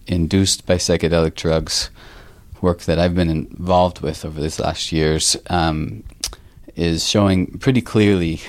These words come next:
uh, some of the likely mechanisms by which benefits can be, uh, accrued, um, for clinical, uh,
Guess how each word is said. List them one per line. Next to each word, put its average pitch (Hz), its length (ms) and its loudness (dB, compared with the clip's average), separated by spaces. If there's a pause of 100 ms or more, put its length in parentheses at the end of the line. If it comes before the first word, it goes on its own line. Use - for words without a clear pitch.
(160)
uh, 85 420 2
some 95 420 -2
of 90 360 -2
the 87 560 2
likely 87 720 0 (640)
mechanisms 98 720 0
by 90 200 0
which 87 360 -4
benefits 85 540 -2 (280)
can 92 280 2
be, 82 260 0 (140)
uh, 82 500 -2
accrued, 95 580 0 (500)
um, 85 520 0 (800)
for - 180 -2
clinical, 82 580 -2 (840)
uh, 85 520 -2